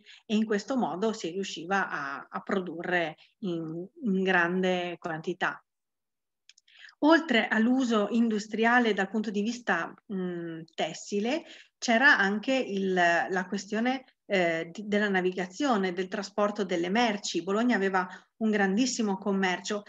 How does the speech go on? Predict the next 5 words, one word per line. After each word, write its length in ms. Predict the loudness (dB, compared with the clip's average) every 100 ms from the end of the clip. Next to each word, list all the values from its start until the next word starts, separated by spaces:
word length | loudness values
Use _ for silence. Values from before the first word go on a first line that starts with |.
| -18 _
la 160 | -2 -2
seta 400 | -2 -4 0 0
stessa 560 | 0 -2 -2 0 -2
veniva 380 | -2 0 0 0
trasportata 1160 | -4 -6 -6 -6 -6 -6 -2 -2 -2 -2 -2